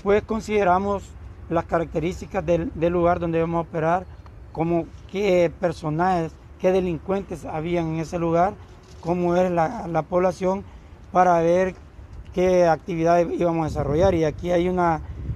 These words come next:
combinación de aspectos técnicos con la parte profesional, con la parte humana, el recurso humano. La Policía Nacional Civil, ellos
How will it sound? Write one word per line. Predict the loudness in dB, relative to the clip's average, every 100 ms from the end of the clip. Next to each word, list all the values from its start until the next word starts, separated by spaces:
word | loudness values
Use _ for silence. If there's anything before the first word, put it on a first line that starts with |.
| -4
combinación | 0 2 2 0 0 0 2
de | 0
aspectos | 0 -2 -2 -4 -2
técnicos | -2 -2 -6 -8
con | -2 0 2
la | 0
parte | 0 -2 0 0 0 -4 -18 -16 -2
profesional, | -2 -2 -4 0 0 0 0
con | -2
la | -2
parte | 0 -2 2 2 2 -4 -16 -16 -6
humana, | -2 2 2 2
el | -2
recurso | -6 -6 -6 -4
humano. | 0 2 2 0 -8 -16 -18 -16 -12 -2
La | 2 2
Policía | 2 -2 0 0
Nacional | 0 -2 -2 -2
Civil, | -4 -2 0 0 -4 -14 -14 -16 -2
ellos | 2 4 4 2 0 -10